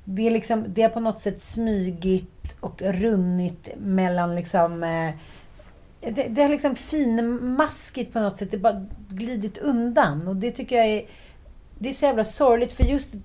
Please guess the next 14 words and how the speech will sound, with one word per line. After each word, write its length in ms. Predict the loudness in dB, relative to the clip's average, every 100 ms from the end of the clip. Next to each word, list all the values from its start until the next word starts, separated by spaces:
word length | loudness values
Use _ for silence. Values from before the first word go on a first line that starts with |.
| -6 -6 -10 -2
den 120 | 0
här 80 | 0
tilliten 760 | -4 -4 -2 0 -2 -2 -4 -4
som 440 | -2 0 2 0 0
de 160 | 2
här 120 | 2 0
pojkarna 460 | 0 -2 0 -2
haft 220 | -2 -4 -8
till 80 |
Staffan 260 | -2 0 2
Hildebrand 500 | 0 0 -2 -2 0
då, 200 | 0 0 -4 -20 -20
som 220 | -4 0
han 360 | 2 2 0